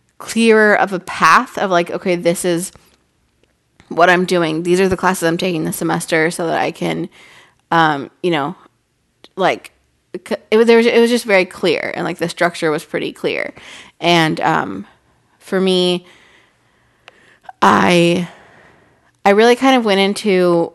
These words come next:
my freshman year of college just sort of like,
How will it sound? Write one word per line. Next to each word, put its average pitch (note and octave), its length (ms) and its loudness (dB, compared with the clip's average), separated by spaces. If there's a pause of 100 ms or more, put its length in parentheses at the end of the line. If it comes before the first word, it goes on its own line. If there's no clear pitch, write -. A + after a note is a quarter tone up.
my E3+ 200 0
freshman F3+ 400 -4
year E3 140 -2
of E3 80 -6
college D#3+ 400 2
just D#3 200 -6
sort D#3 180 -4
of D#3+ 100 -6
like, - 340 -6